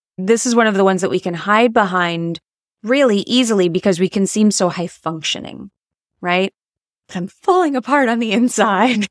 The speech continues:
<laughs> And we don't want that. That's how we end up achieving things and not feeling fulfilled. So in this episode, what I want to discuss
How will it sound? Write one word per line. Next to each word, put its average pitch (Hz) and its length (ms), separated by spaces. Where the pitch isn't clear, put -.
<laughs> - 140
And 349 160
we 349 140
don't 320 200
want 294 340
that. 185 400
That's 208 220
how 233 160
we 226 160
end 208 300
up 214 300
achieving 247 720
things 180 380
and 185 180
not 180 220
feeling 175 460
fulfilled. - 640
So 226 280
in 277 340
this 370 320
episode, 220 520
what 196 180
I 190 100
want 214 240
to 247 80
discuss 208 480